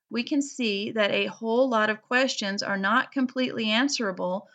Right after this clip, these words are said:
with regards to who lived in Qumran and who the Essenes were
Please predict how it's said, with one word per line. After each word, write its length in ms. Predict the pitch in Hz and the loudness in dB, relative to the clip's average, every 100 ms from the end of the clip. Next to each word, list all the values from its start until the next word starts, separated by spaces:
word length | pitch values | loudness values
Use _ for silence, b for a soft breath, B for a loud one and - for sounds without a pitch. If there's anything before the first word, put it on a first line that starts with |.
| b _ | b _
with 260 | 233 247 254 | 4 4 4
regards 520 | 285 233 180 180 - | -2 2 4 4 2
to 100 | 269 | 0
who 160 | 247 226 | 0 2
lived 320 | 180 175 180 | 4 2 2
in 160 | 180 | -4
Qumran 680 | 180 214 180 202 240 175 190 220 b b - | -6 -10 -2 2 4 4 0 -6 b b -2
and 400 | 247 233 226 240 | 4 6 6 2
who 280 | 220 233 214 | 0 0 0
the 160 | 208 | 0
Essenes 520 | 190 190 269 294 277 | -2 -2 2 4 4
were 400 | 202 196 196 196 | 2 4 4 2